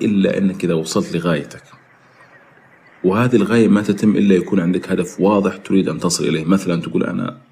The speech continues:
أريد أن أصل لهدف حفظ ألف بيت من الشعر العربي، أو حل مئة معادلة رياضية، أو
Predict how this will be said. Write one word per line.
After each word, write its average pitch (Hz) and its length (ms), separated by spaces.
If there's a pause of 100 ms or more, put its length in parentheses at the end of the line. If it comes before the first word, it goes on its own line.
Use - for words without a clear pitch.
(100)
أريد 98 280
أن 82 120
أصل - 400
لهدف 92 380 (480)
حفظ - 360 (180)
ألف 113 200
بيت 90 260
من 85 60
الشعر 85 260
العربي، 78 440 (120)
أو 95 260 (680)
حل 98 420 (280)
مئة 107 340 (200)
معادلة 87 460
رياضية، 80 580 (160)
أو 98 260